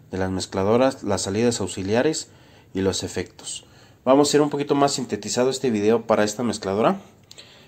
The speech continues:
para nada más enseñarle ahora cómo activar el efecto. Ya que tenemos nuestra amplificación, nuestro amplificador con la salida,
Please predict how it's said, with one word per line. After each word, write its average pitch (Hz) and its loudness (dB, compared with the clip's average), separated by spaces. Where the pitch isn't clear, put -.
para 147 8
nada 151 6
más 151 4
enseñarle 139 2
ahora 123 6
cómo 135 4
activar 98 2
el 98 2
efecto. 135 4
Ya 160 2
que 190 2
tenemos 175 2
nuestra 117 2
amplificación, 139 2
nuestro 120 0
amplificador 143 4
con 101 -4
la 98 -2
salida, 151 2